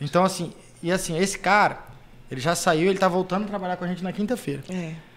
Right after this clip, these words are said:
Speaker 1: É, ele trabalhou acho que sete anos comigo e
Speaker 2: Saiu por problemas particulares
Speaker 1: É, é.
Speaker 2: e aí agora ele tá retornando.
Speaker 1: E agora ele tá retornando a trabalhar comigo.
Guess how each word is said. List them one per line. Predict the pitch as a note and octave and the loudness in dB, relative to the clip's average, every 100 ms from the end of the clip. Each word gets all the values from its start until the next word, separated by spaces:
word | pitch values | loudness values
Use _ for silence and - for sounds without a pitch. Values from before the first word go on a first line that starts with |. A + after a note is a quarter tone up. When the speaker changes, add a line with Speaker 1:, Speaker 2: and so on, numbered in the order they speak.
| - - | -20 -6
Speaker 1:
É, | C3+ C#3+ C#3+ C#3+ | 0 4 4 2
ele | C#3+ | 0
trabalhou | E3 E3+ E3+ | 4 6 4
acho | - | 2
que | - | -2
sete | G3 B3 - | 0 0 0
anos | G#3+ G3+ | 0 0
comigo | E3 E3 G#3+ G#3 | 0 2 2 2
e | G#3 F#3+ F3+ | 0 0 0
Speaker 2:
Saiu | E3+ G#3 | 4 4
por | G#3 | 4
problemas | - G3 F#3+ F#3 - | 0 0 0 -2 -4
particulares | F#3 - - E3+ E3 F#3 F3 D4+ F4+ | -6 -6 -4 4 8 10 10 8 6
Speaker 1:
É, | E3 | 4
é. | A3+ | 6
Speaker 2:
e | |
aí | G#3 G#3 | 6 4
agora | G3+ G3 G3 | 6 4 4
ele | G#3+ | 0
tá | A3 | -2
retornando. | G#3 E3+ | 0 6
Speaker 1:
E | |
agora | E3+ E3 E3+ | 8 8 8
ele | E3 | 6
tá | F3+ | 4
retornando | F3+ F3 F#3+ F3 F3+ | 4 4 4 4 2
a | F3 | 0
trabalhar | F3 F3 E3+ | 0 0 -2
comigo. | F3 F#3+ C#3 | -2 -4 -4